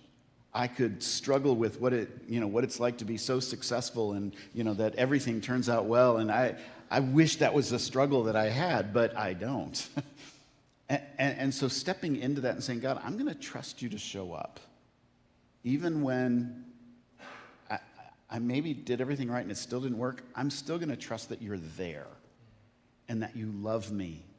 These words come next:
in that process." Uh, for me, that, that's the part about trusting God that gets, I mean, it gets tested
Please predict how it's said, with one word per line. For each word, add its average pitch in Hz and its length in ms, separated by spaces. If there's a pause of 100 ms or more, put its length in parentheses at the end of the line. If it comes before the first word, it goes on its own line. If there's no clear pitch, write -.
(120)
in 107 140
that 95 180
process." - 800 (600)
Uh, - 40 (120)
for - 240
me, 233 180
that, 165 300
that's 196 280
the 147 100
part 120 320
about 110 340
trusting 113 480
God 101 300
that - 220
gets, - 380 (920)
I - 20
mean, 135 140
it 139 60
gets 151 180
tested - 440